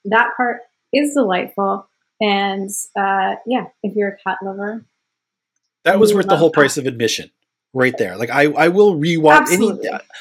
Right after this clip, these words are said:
Speaker 2: I will, I can promise you I'm gonna be rewatching that sequence over and over in time.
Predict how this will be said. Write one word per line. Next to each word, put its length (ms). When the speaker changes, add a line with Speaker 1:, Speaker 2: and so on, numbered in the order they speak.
Speaker 2:
I 180
will, 320
I 80
can 200
promise 640
you 80
I'm 100
gonna 160
be 160
rewatching 640
that 180
sequence 600
over 360
and 80
over 260
in 160
time. 280